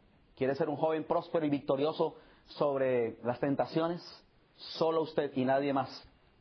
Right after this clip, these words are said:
Dice Cada Día con Dios, página seis seis. Puede controlar sus pensamientos. Vamos a dejar de esto para hablar acerca del siguiente personaje. Dice que en la lucha por alcanzar la norma más alta, el éxito o el fracaso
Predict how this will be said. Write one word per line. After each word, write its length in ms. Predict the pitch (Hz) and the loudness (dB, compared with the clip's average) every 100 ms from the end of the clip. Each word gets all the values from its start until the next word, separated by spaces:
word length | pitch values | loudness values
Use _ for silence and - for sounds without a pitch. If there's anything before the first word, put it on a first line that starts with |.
| _ _ _ _ _ _ _ _ | _ _ _ _ _ _ _ _
Dice 400 | 101 139 160 147 | -4 -2 0 0
Cada 240 | 151 147 147 | 2 0 2
Día 180 | 156 147 | 0 2
con 180 | 143 | 2
Dios, 220 | 139 160 - | 2 0 0
página 260 | 151 147 143 | 0 0 0
seis 260 | 147 139 - | -2 -2 -2
seis. 220 | 156 156 - _ _ _ _ _ _ _ _ _ _ _ _ _ _ _ - | -2 -4 -18 _ _ _ _ _ _ _ _ _ _ _ _ _ _ _ 0
Puede 240 | 131 143 | 0 2
controlar 420 | 147 139 131 160 | 0 2 2 0
sus 180 | 147 120 | -2 -6
pensamientos. 1040 | 120 110 107 101 98 98 101 - - - - _ _ _ _ _ _ | -4 -4 -4 -4 -6 -8 -16 -16 -16 -16 -20 _ _ _ _ _ _
Vamos 220 | 107 120 135 | -4 0 0
a 60 | |
dejar 300 | 117 123 123 | 0 0 0
de 140 | 117 120 | 2 0
esto 220 | - 120 | -2 0
para 140 | 107 | 2
hablar 260 | 104 120 135 | 2 2 0
acerca 360 | - 127 - | 0 -2 0
del 100 | 120 | -2
siguiente 380 | 117 117 123 131 | 0 0 2 0
personaje. 500 | 120 - 120 151 160 | 0 -2 0 2 2
Dice 240 | 135 147 139 | 0 0 0
que 100 | 123 | 2
en 60 | |
la 80 | 123 | 2
lucha 320 | 135 196 202 | 2 0 0
por 160 | 180 160 | 2 0
alcanzar 420 | 156 143 143 156 | 0 0 0 2
la 100 | 147 | 2
norma 380 | 147 160 151 139 | 2 2 2 2
más 220 | 139 160 | 0 0
alta, 360 | 156 143 139 - - _ - | -2 -2 -6 -8 -20 _ -2
el 180 | 127 | 2
éxito 460 | 156 - - 165 143 | 2 0 -2 0 2
o 80 | 135 | 2
el 80 | 120 | 2
fracaso 560 | 131 151 175 - 165 | 0 2 -2 -2 -8